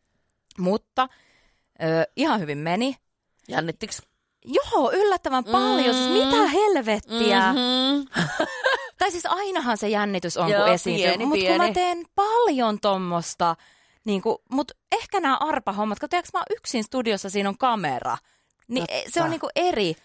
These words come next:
Speaker 2: Nyt se on suoraan siinä, sit se on pieni tila ja joo, joo,
Speaker 1: Joo,
Speaker 2: joo,
Speaker 1: ja
Speaker 2: mä näen tän.
Speaker 1: lento vielä. Ja
Speaker 2: Mm.
Speaker 1: sit on vähän semmonen, koska tietenkään kaikki niistä pakseista ei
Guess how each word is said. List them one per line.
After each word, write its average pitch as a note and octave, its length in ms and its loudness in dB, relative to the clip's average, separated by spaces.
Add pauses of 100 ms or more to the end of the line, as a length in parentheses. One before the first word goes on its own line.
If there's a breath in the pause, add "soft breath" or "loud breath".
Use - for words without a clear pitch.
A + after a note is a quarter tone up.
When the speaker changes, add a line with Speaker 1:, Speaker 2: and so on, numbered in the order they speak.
Speaker 2:
Nyt F#3 160 -6
se G#3+ 120 0
on F#3+ 80 0
suoraan F#3 360 2
siinä, D3+ 240 -6
sit C#3 140 -12
se E3+ 60 -6
on D3+ 100 -6
pieni D#3+ 320 0
tila C3+ 300 0
ja B2 240 2
joo, G#3+ 180 0
joo, B3 180 0
Speaker 1:
Joo, F4 140 4
Speaker 2:
joo, E4 180 4
Speaker 1:
ja A3+ 100 2
Speaker 2:
mä - 120 4
näen - 100 4
tän. D#4+ 80 2
Speaker 1:
lento G3 220 2
vielä. E3+ 400 2
Ja E3+ 100 2
Speaker 2:
Mm. G3 40 0
Speaker 1:
sit A#3 160 -2
on A3+ 160 -4
vähän F4+ 260 -2
semmonen, G3+ 400 -2
koska F3+ 320 -2 (360 loud breath)
tietenkään F#3+ 600 0 (380)
kaikki G#3+ 400 -2
niistä D#3+ 260 -6
pakseista D#3+ 640 -4 (180)
ei E3 360 0